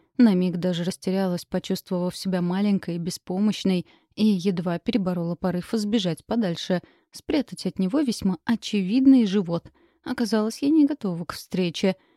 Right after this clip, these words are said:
Не готова. Конечно, мне было известно, что он мало того, что вернулся из командировки, так ещё и перебрался в наш филиал. Но искренне надеялась на благосклонность судьбы, которая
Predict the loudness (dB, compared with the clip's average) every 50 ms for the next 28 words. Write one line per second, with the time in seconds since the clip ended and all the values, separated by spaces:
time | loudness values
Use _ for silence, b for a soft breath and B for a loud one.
0 | _ 4 4 6 6 6 4 2 0 0 0 -2 -2 -4 _ -2 -2 0 0 0
1 | 0 0 0 -2 -2 -4 -6 _ _ _ _ _ _ _ _ _ -4 0 4 4
2 | 4 4 4 4 4 4 4 4 2 -4 _ 2 4 6 6 6 4 4 2 2
3 | 0 2 0 0 0 0 0 0 0 0 -2 -4 -4 -4 -6 -6 -6 -4 -2 0
4 | 0 0 0 0 0 -2 -2 -4 -4 -6 -6 -4 -6 -6 -6 -6 -6 -4 -2 -2
5 | -2 -2 -2 -4 -6 -6 -6 -4 -4 -2 -2 0 0 2 0 0 0 -2 -2 -4
6 | -4 b b b b b b -8 -6 -2 0 0 0 0 -2 -2 0 0 2 0
7 | 0 0 0 0 0 -2 -2 -2 -2 -2 -4 -4 -2 -2 0 2 2 2 2 2
8 | 0 -4 -6 -8 -4 -2 0 2 2 2 2 0 -2 -4 -6 b b b b b
9 | b b 4 4 4 2 2 0 -2 -2 -2 -4 -6 -4 -4 -4 -2 -2 -2 0
10 | 0 0 2 2 0 0 0 0 0 0 2 0 -2 -2 -2 -2 -4 -4 -6 -6
11 | -4 -2 -2 -2 -4 -6 -6 -4 -2 -2 0 0 -2 -2 -2 -4 b b b b
12 | b -12 -10 -6 -2 0 0 2 2 0 -2 -4